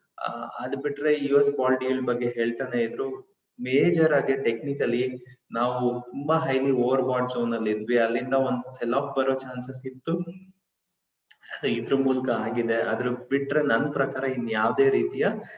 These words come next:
ನೆಗೆಟಿವ್ ಫ್ಯಾಕ್ಟರ್ ನಂಗಂತೂ ಕಾಣಿಸ್ತಾ ಇಲ್ಲ. ಆ, so ಈ ಡಿಪ್ಸ್ ನಮಗೆ ಮತ್ತೆ ಬೈಯಿಂಗ್ ಆಪರ್ಚುನಿಟಿ ಸಿಗುತ್ತೆ. ಸ್ಟಾಕ್ ಸ್ಪೆಸಿಫಿಕಲಿ ಬೈಯಿಂಗ್ ಆಪರ್ಚುನಿಟಿ ಸಿಗುತ್ತೆ.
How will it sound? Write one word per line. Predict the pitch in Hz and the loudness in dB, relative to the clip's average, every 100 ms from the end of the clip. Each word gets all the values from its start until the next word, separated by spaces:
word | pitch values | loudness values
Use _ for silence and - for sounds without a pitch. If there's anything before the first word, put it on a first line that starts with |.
| - - | -16 -2
ನೆಗೆಟಿವ್ | 117 160 165 175 | 0 2 4 4
ಫ್ಯಾಕ್ಟರ್ | 165 135 147 147 | 4 2 2 -2
ನಂಗಂತೂ | 110 123 160 165 147 107 | -2 0 2 2 2 -2
ಕಾಣಿಸ್ತಾ | 127 123 127 120 | -2 -4 -4 -2
ಇಲ್ಲ. | 120 151 208 - - _ _ _ _ - | 0 0 -4 -8 -16 _ _ _ _ -2
ಆ, | 113 113 | 0 0
so | 117 151 123 - | 0 0 2 0
ಈ | 175 175 170 135 | -2 0 -2 0
ಡಿಪ್ಸ್ | 139 175 175 - | 4 2 2 0
ನಮಗೆ | 165 151 139 139 165 | 2 2 0 2 2
ಮತ್ತೆ | 175 - - 156 | 2 0 0 0
ಬೈಯಿಂಗ್ | - 101 117 170 156 | 2 2 4 4 4
ಆಪರ್ಚುನಿಟಿ | - 143 - 131 131 | 4 2 -2 -2 -2
ಸಿಗುತ್ತೆ. | 131 120 131 151 | -2 -2 2 0
ಸ್ಟಾಕ್ | - 156 - - | 2 2 2 0
ಸ್ಪೆಸಿಫಿಕಲಿ | - - 143 143 131 - 151 165 | -2 -2 0 0 -2 -2 -2 0
ಬೈಯಿಂಗ್ | 117 139 127 | 0 0 -2
ಆಪರ್ಚುನಿಟಿ | 117 117 117 120 - | -2 -2 -4 -6 -8
ಸಿಗುತ್ತೆ. | 117 107 104 104 _ | -4 -4 -2 -8 _